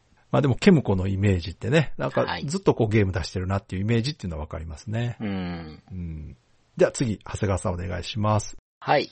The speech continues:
Speaker 2: たくさんからいただきました。ケムコといえば、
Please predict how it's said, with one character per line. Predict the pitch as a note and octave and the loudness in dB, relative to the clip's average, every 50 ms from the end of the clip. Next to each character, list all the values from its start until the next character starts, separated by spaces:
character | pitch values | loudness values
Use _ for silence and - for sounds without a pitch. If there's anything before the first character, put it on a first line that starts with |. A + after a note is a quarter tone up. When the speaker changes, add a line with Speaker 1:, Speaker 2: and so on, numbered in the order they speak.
| _ - | _ 0
Speaker 2:
た | - D3 C#3 | 0 0 0
く | - - | 0 -4
さ | - - G#2+ G2 | -2 -2 -2 -2
ん | F#2 E2+ | -4 -4
か | - - A#2 | -2 -2 0
ら | G#2+ G2 | 0 0
い | F2+ D#2+ | -2 -2
た | - E2 D#2+ | -4 -6 -6
だ | E2 E2 | -6 -8
き | - - D#3 | -8 -10 -12
ま | D#3 D#3 D#3 - | -10 -10 -10 -8
し | - - - - _ | -8 -10 -10 -10 _
た。 | - F#3 F#3 - - _ _ _ _ _ _ | -4 -2 -2 -2 -4 _ _ _ _ _ _
ケ | - F3 F#3+ | -2 0 0
ム | F#3 E3+ | 0 0
コ | - - G2 | 2 0 0
と | - - E2+ | 0 0 -4
い | E2 E2+ E2+ F2 | -4 -2 -2 -2
え | E2+ D#2 | -2 -2
ば、 | - - - | -2 -6 -6